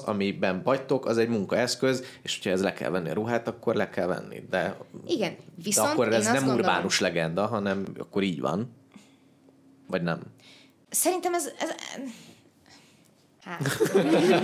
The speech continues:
Speaker 2: Na most az van, hogy van egy osztálytársnőm, aki például nagyon határozottan azt mondta, hogy ő köszöni szépen, de nem szeretne.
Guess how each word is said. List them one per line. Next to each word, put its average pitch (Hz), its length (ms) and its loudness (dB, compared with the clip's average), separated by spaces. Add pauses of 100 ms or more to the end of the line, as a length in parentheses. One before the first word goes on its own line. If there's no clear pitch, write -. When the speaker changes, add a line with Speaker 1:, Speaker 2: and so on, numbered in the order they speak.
(160)
Speaker 2:
Na 302 160 4
most 226 180 4
az 285 200 4
van, 233 160 6
hogy 240 180 4 (280)
van 269 140 4
egy 262 160 2
osztálytársnőm, 233 640 -2
aki 214 180 -2
például 277 340 0
nagyon 311 260 0
határozottan 165 600 -4
azt 180 140 -6
mondta, 247 180 -6
hogy 254 100 -4
ő 247 60 -4
köszöni 240 300 -4
szépen, 202 380 -4
de 202 80 -2
nem 202 220 -4
szeretne. - 440 -10